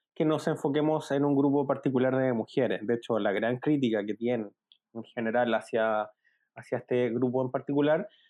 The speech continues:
tiene mucho que ver con que se enfocan o piensan desde la lógica de una mujer mucho más privilegiada,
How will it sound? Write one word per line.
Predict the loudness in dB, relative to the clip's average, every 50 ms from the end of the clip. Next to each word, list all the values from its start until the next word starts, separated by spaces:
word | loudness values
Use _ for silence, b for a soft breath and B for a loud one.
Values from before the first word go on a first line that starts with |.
| b _
tiene | -2 -2 0
mucho | 0 0 0 0 0 0
que | 2 2 2
ver | 4 2 2 0
con | 0 0 -2 0
que | -2 -2
se | -2 -2
enfocan | -4 -4 -4 -4 -2 -2 0 0 0 0 0 0
o | -2 -2 -4
piensan | -2 0 0 0 -2 -2 -2 -2
desde | 0 0 0 0 0
la | 0 2
lógica | 2 0 0 -2 -2 -4 -2 0 0 0 0 0
de | 0 0 0
una | 0 0 0
mujer | -2 -4 -4 -4 -4 -4 -2
mucho | -2 -4 -4 -6 -4 -4
más | -2 -2 0 -2 -2 -4 -6
privilegiada, | -4 -2 0 2 2 2 0 -2 -6 -6 -2 0 2 2 4 2 2 0 -2